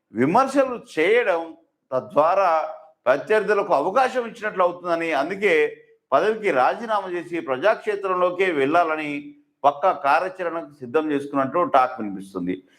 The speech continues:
తాజా పరిణామాల నేపథ్యంలో ఇప్పుడు తెలంగాణ జాగృతి అడుగులు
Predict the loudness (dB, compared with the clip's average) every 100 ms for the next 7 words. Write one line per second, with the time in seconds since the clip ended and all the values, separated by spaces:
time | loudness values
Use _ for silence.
0 | _ 4 4 6 4 4 2 2 0 0
1 | -2 0 -2 -2 -2 -2 0 0 -2 -4
2 | 0 0 4 4 4 2 0 2 2 2
3 | -2 -6 -2 -2 -2 -2 -4 -6